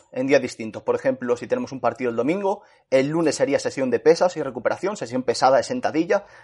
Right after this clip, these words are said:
ya que tenemos casi siete días para recuperarnos de cara al próximo partido, recuperación, trabajo, movilidad. El martes quizá ya podríamos meter algo técnico, el miércoles ya estarías preparado a lo mejor por una sesión más con el equipo, colectivo, resistencia, incluso algo de velocidad,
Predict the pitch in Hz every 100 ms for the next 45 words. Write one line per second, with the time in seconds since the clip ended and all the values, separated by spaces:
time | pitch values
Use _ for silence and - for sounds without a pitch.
0 | - 123 120 113 120 123 - - _ _
1 | - 110 110 139 127 117 127 123 113 120
2 | 113 120 123 113 120 117 120 131 117 117
3 | 165 180 196 - - - 123 110 104 -
4 | 156 156 131 131 120 127 170 180 - -
5 | _ 143 147 143 190 202 143 143 143 156
6 | 156 143 147 139 139 135 135 127 123 196
7 | 208 202 202 - _ _ - 139 151 185
8 | 190 156 143 160 160 147 156 147 - 131
9 | 127 143 123 131 131 127 120 107 - 131
10 | - 135 127 123 - 113 101 139 156 160
11 | 165 110 - 156 156 156 117 - - 160
12 | 151 143 131 117 127 135 117 117 123 131
13 | 117